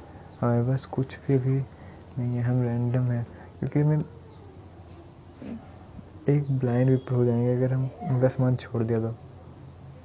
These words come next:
क्या करेंगे फिर हम? इंडस्ट्री हमारी भी बंद होगी, हमें भी बहुत बड़ा नुकसान होगा। हर किसी को लगता है कि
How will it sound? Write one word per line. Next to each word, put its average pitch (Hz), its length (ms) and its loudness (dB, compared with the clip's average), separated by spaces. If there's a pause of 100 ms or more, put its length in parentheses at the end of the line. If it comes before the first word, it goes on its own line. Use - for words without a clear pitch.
(720)
क्या 127 220 4
करेंगे 120 380 2
फिर 120 240 -4
हम? 117 160 -4
इंडस्ट्री 120 440 0
हमारी 127 300 2
भी 135 80 2
बंद 127 280 2
होगी, 120 240 0
हमें 123 220 0
भी 131 300 2
बहुत 123 240 2
बड़ा 120 260 4
नुकसान 117 440 -4
होगा। 113 240 -6 (3500)
हर 147 160 2
किसी 143 280 2
को 139 100 6
लगता 135 280 4
है 135 60 6
कि 139 220 2